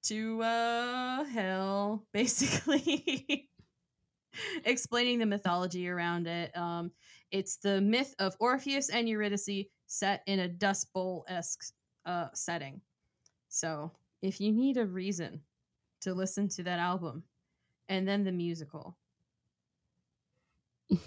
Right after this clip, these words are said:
Speaker 1: that, that's your reason. Go listen to it.
Speaker 2: There you go.
Speaker 1: Do it. It's
Speaker 2: Mm-hmm.
Speaker 1: really good. It's really sad.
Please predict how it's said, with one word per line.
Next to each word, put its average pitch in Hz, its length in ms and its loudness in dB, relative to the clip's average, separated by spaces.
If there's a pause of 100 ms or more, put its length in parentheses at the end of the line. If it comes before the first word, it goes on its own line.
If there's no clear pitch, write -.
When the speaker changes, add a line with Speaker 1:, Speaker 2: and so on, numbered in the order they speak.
(180)
Speaker 1:
that, 175 280 -2
that's 180 260 -2
your 175 100 -6
reason. 160 340 -10 (560)
Go 185 180 -2
listen 175 300 -4
to - 120 -16
it. - 140 -14 (440)
Speaker 2:
There 156 160 2
you 170 160 0
go. 180 360 -4 (580)
Speaker 1:
Do 214 300 0
it. - 380 -4 (380)
It's 156 220 -6
Speaker 2:
Mm-hmm. 190 80 -4
Speaker 1:
really 214 300 6
good. 165 300 -4 (540)
It's 151 300 -10
really 196 400 0
sad. 156 520 -2